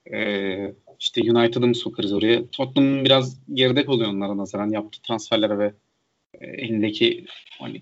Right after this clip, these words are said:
oyuncularla vesaire. İşte Mourinho yönelttiğini eleştirilerle bilmem ne ama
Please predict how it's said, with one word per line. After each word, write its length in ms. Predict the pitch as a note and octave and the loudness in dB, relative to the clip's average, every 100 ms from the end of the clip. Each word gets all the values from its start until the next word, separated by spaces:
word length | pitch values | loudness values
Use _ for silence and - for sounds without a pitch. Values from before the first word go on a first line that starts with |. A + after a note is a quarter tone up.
| - - | -18 -4
oyuncularla 580 | C#3+ A#2 G2+ A2+ G2+ G2+ | 0 0 2 2 2 0
vesaire. 540 | G2+ - G#2 A#2+ B2+ C3 | -2 -2 0 0 -2 -4
İşte 200 | - - | -8 -2
Mourinho 400 | A#2 A#2 A2+ A2 | 2 4 4 4
yönelttiğini 540 | G#2+ G#2 G2+ - A2+ G2+ | 4 2 0 -2 -4 -2
eleştirilerle 520 | G2 - G#2 G2 F#2 | -2 -4 -2 -2 -2
bilmem 340 | F#2+ G2 G2+ | -2 -2 -2
ne 40 | B2+ | 0
ama 280 | C#3 D#3 | 2 2